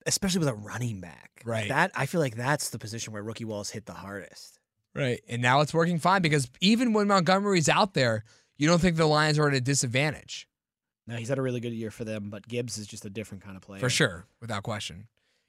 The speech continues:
Speaker 2: And the fact that they have an all-pro receiver already, you know, it's been a while since Calvin Johnson's been there, but they have another one now in, um, Amon-Ra Saint Brown. And it's the best name in football.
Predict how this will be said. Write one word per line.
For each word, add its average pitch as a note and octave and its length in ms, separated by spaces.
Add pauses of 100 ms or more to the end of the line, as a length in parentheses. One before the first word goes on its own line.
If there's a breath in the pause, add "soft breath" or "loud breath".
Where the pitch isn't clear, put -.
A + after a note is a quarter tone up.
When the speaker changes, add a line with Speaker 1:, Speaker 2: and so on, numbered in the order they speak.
Speaker 2:
And D3+ 120
the D#3 60
fact D#3 200
that C#3 60
they C#3 120
have C#3 260
an B2+ 100
all-pro B2+ 420
receiver A2+ 800 (340)
already, B2+ 640 (440)
you A#2+ 80
know, A2+ 200
it's C#3+ 200
been F3+ 140
a E3 40
while D3 240
since B2+ 180
Calvin C3+ 260
Johnson's B2 400
been G#3+ 180
there, B2+ 300 (380 soft breath)
but C3 80
they C3 80
have C#3+ 180
another C#3 260
one A#2+ 180
now A#2 260
in, A2 120
um, G2+ 400 (800)
Amon-Ra A#2 440
Saint G#2+ 180
Brown. G2 300 (180)
And E3+ 120
it's - 280
the A#2+ 80
best A2+ 240
name G2+ 120
in F2+ 60
football. B2 400